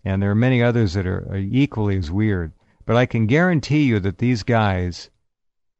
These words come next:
I can't say all of them, but I'm sure some of them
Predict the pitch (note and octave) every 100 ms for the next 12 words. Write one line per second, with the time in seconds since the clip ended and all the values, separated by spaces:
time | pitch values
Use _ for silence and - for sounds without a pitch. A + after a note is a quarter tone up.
0 | _ - G2+ - G2+ F#2 G2+ F#2 B2 A#2
1 | E2 F2 G2 _ _ _ - F#2 F#2+ F2+
2 | A#2+ A2 - B2 B2 F2 E2+ F2